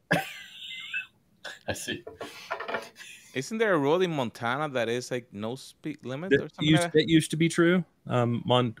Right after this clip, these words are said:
Speaker 3: so historically, um, the speed limits on the freeways were set by the federal government. Right. Um, and so for a long time, you'd have states where the state highways had higher speed limits than the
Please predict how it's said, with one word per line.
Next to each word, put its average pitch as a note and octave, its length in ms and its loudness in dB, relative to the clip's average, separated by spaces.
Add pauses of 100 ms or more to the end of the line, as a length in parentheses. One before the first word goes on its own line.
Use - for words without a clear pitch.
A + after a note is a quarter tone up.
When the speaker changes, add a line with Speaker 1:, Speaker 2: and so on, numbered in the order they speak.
(140)
Speaker 3:
so C#3 440 6 (500)
historically, D3+ 1080 4 (480)
um, A#2 420 4
the B2 120 4
speed E3+ 300 2
limits F#3 240 4
on D3 100 4
the C#3+ 80 2
freeways C#3 500 4
were B2 80 0
set - 340 2
by A#2+ 120 4
the A2+ 80 2
federal A#2 260 4
government. F#2+ 380 0 (1700)
Right. - 220 0 (120)
Um, G2+ 400 0
and A2+ 160 2
so A#2+ 160 2
for C3 120 2
a B2 60 8
long D#3 340 4
time, B2 280 2
you'd A#2+ 180 2
have A#2 180 0
states - 560 2
where B2+ 120 2
the A2 80 2
state - 360 0
highways D3+ 460 2
had B2+ 160 0
higher B2+ 320 0
speed B2 260 0
limits B2 340 0
than A2 220 2
the G#2+ 220 2